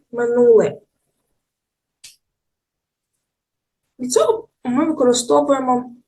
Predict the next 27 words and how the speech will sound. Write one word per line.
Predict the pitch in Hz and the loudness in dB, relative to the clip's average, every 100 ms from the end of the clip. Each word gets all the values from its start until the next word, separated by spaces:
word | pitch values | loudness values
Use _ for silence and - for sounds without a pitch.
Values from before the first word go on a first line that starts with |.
| _ _ _ _ _ _ _ _ _ | _ _ _ _ _ _ _ _ _
дієслово | 226 233 - 254 220 | -6 -4 -2 0 2
sein, | 202 - 208 220 339 440 - _ - - 285 | 0 0 0 2 0 -6 -12 _ -18 -4 0
haben. | 240 180 170 - _ _ _ _ _ _ _ _ _ | 2 0 -6 -10 _ _ _ _ _ _ _ _ _
Тобто, | - 302 240 | 0 0 0
звичайно, | 233 240 262 359 508 | -2 -4 0 0 -2
що | - 294 269 | -2 -2 0
всі | - 285 | -2 -2
дієслова, | 254 226 - 240 262 339 | -4 -4 -2 -2 0 0
вони | 330 262 240 | 0 0 -2
також | - - - 247 240 - - - _ - | -6 -6 0 0 0 -4 -18 -20 _ -4
мають | 254 240 233 - - | 0 2 0 -4 -8
форму | 262 247 220 214 | 0 2 2 2
минулого | 220 214 208 202 | 2 2 0 -4
часу. | - - 240 403 339 | -6 -6 -4 -4 -4
Сьогодні | - 226 254 262 262 | -2 -2 -2 -4 -4
ми | 226 | 0
познайомимося | 220 220 214 233 220 220 214 | 0 2 2 2 0 0 -2
тільки | - 226 226 208 | 2 0 2 0
з | - 208 - | 0 -6 0
sein | 208 233 240 | 0 0 -2
і | 226 | -4
haben. | 208 - 226 214 202 196 | -6 -2 -2 0 -2 -2
Нагадую, | 233 254 233 208 | -2 0 2 2
що | 208 - | 2 0
sein — | 202 233 220 202 - | 0 2 0 -2 -6
це | 190 - 233 | -8 -6 -4
бути | 240 190 - 240 269 381 | -2 -4 -2 -2 0 -4